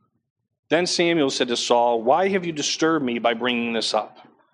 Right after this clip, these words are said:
or by bringing me up?" And Saul answered, "I'm in great distress, for the Philistines are warring against me, and God has turned away from me and answers me no more,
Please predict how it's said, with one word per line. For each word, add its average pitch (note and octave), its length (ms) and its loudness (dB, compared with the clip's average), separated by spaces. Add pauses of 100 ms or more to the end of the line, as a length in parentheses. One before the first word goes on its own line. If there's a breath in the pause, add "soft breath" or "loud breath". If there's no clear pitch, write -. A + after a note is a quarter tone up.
(280)
or A2 60 0
by A2+ 120 2
bringing A2 380 -2
me G#2 180 -4
up?" - 280 -8
And A#2+ 100 -8
Saul D3 340 2
answered, B2 500 -2 (340 loud breath)
"I'm F#3+ 180 2
in G3+ 120 0
great D3 340 -2
distress, - 760 -2 (380)
for C3+ 100 0
the C3 80 4
Philistines C#3 640 0
are C3 60 2
warring C3+ 380 2
against A#2+ 420 -2
me, F#2+ 300 -12
and A2+ 160 -8
God D3 220 2
has C#3 140 -4
turned C#3+ 280 0
away C3 240 0
from G#2 260 -6
me G2 220 -10 (240 loud breath)
and A#2+ 120 0
answers C3+ 360 -2
me C3 120 2
no B2+ 220 2
more, C#3 440 0